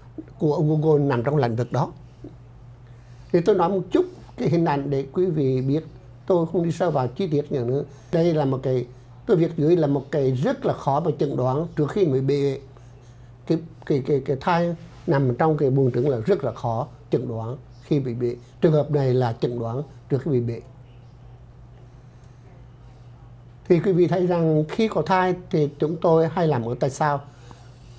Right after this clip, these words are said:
Quan điểm của tôi và sự nghiên cứu chúng tôi cho rằng làm ở tại sao siêu âm càng sớm càng tốt để mình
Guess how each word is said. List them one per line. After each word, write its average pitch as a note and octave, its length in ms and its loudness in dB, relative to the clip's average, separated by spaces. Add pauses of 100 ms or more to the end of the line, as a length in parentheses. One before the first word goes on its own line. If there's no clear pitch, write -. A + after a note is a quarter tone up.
(340)
Quan G#3 200 6
điểm C#3+ 200 0
của C#3 100 -2
tôi E3+ 340 0
và C#3+ 300 0
sự C3 160 -2
nghiên E3+ 240 4
cứu C3 220 -2
chúng D3 120 -2
tôi D#3+ 180 -2
cho C3+ 140 0
rằng C3+ 200 0 (300)
làm D3 340 2 (220)
ở D#3 160 2
tại D#3 120 0
sao D#3 320 -2 (260)
siêu F#3+ 220 6
âm D#3+ 200 0
càng C3 260 0
sớm C#3+ 280 0
càng C3 160 -4
tốt C#3+ 200 -2 (420)
để D#3+ 260 0
mình B2+ 380 0